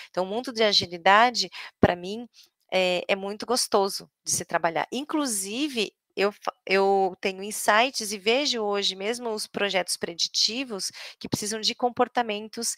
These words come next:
intraempreendedores. Isso é reforçado, sabe? Sair da caixa,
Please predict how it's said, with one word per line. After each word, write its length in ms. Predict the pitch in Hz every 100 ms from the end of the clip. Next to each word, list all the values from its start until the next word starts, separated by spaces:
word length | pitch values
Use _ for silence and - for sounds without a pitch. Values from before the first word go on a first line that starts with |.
| - - _
intraempreendedores. 1120 | - 220 220 220 - 214 220 226 220 202 180 180
Isso 260 | 190 202
é 100 | 196
reforçado, 720 | 214 208 214 214 190 160 151
sabe? 320 | - 190 175 -
Sair 260 | - 196
da 120 | 214 233
caixa, 500 | 202 170 - 170